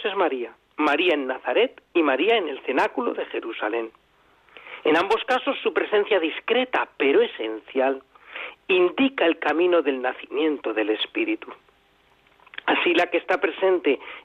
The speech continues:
en el misterio de Cristo como madre, se hace presente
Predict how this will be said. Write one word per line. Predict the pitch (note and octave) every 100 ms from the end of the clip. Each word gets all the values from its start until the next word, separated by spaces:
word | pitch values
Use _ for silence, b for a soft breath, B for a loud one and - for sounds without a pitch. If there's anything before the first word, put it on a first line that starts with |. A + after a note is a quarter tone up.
| B
en | E3+
el | D3+
misterio | C#3+ C#3+ - F#3 F#3+ F#3+
de | D#3+ C#3+ -
Cristo | D#3+ F#3 - C3 -
como | F3+ G3 E3+
madre, | A2+ A2 G#2 B2+ G3+ - _ _ B B B B - -
se | F#3
hace | F3+ A3 C4+
presente | C4+ A#3 - G3 F#3+ - F#3+